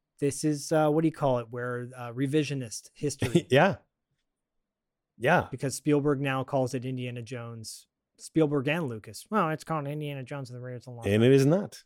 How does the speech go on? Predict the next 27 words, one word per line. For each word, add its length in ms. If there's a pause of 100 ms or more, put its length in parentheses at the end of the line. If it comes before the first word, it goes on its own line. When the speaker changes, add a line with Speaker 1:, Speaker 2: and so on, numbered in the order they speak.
(120)
Speaker 2:
It 140
is 120
not. 220
Speaker 1:
It's 120
not. 240
Speaker 2:
It 220
is 120
Speaker 1:
It's 80
Speaker 2:
not, 180
Speaker 1:
Raiders. 140
Speaker 2:
gentlemen. 340
Speaker 1:
It's 100
Raiders. 340 (120)
Speaker 2:
It's 100
Raiders. 300
Speaker 1:
Yeah, 40
my 100
bad. 220 (1080)
Uh, 220
the, 220 (100)
the 160
original 420
Evil 240
Dead, 300 (460)
the 60
first 240
one. 180